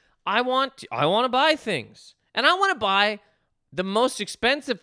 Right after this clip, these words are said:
things in the most expensive place. A fucking banana at the airport's four dollars. What the fuck is a Brooks Brothers suit? How, what is the markup on a suit that's looking at a terminal? It's gotta be a lot.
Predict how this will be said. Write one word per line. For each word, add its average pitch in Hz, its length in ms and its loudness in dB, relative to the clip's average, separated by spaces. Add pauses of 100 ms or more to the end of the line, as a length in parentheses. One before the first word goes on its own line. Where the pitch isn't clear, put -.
things 156 340 -2
in 254 120 -6
the 277 60 -2
most 311 300 2
expensive 202 760 -4
place. 302 720 0 (380)
A 254 80 -2
fucking 302 560 -4
banana 226 480 -4
at 285 120 -4
the 196 120 -2
airport's 175 460 -2
four 165 200 -2
dollars. 123 520 0 (180)
What 320 200 0
the 330 100 2
fuck 294 360 -6
is 214 100 -8
a 214 60 -4
Brooks 180 400 -2
Brothers 165 400 0
suit? 120 420 -2 (680)
How, 302 340 4 (240)
what 311 200 -2
is 330 200 -6
the 269 80 -6
markup 233 640 0
on 190 140 -6
a 175 60 -4
suit 254 680 0 (300)
that's - 260 -6
looking 247 480 2
at 254 140 4
a 165 40 0
terminal? 214 720 0 (180)
It's - 100 -16
gotta 285 180 2
be 302 100 2
a 180 60 6
lot. 254 580 2